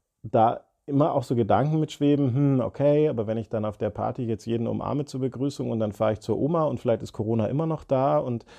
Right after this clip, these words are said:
noch ist sie nicht geimpft oder, puh. Also ich glaub, das wird noch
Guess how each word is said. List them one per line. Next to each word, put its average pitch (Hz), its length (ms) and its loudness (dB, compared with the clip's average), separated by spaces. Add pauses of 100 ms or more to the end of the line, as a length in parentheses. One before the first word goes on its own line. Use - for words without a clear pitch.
(480)
noch 127 220 2
ist - 100 -2
sie 131 80 4
nicht 123 240 2
geimpft 151 600 2
oder, 127 600 6 (240)
puh. 180 280 -2 (580)
Also 120 320 -2 (160)
ich - 260 -8
glaub, 127 480 0
das 139 480 -2
wird 147 260 2
noch 131 420 -4